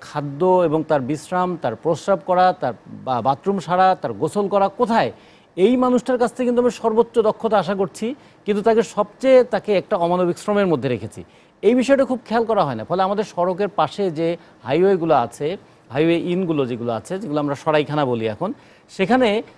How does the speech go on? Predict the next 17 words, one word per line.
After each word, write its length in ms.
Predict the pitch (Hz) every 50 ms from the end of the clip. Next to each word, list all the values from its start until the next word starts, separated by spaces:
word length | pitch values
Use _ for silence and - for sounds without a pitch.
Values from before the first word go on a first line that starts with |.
| _ _ _ _ -
আমরা 260 | - 147 160 190 208
যদি 240 | 196 190 202 196 214
দেখি 320 | 196 202 - 202 220 220
যাত্রীবাহী 500 | 190 165 180 170 - - 202 185 202 208
বাসের 480 | 196 156 160 156 156 - - 247 262 226
জন্য 260 | 247 269 262 254 226
যতটা 200 | 226 208 165 196
ব্যবস্থা 380 | 160 165 156 151 139 - - 147
আছে, 120 | 113 165
ট্রাকের 420 | 165 - 220 226 233 - 302 240 220
জন্য 180 | 277 262 240
কী 120 | 175 202 170
ব্যবস্থা 340 | 160 135 123 110 - -
আছে? 220 | 98 90 - - 98 - _
ট্রাকগুলো 380 | - 202 214 202 214 254 254
দাঁড়ায় 300 | 214 208 208 226 233 233
কোথায়? 400 | 190 180 165 - 110 95 170 87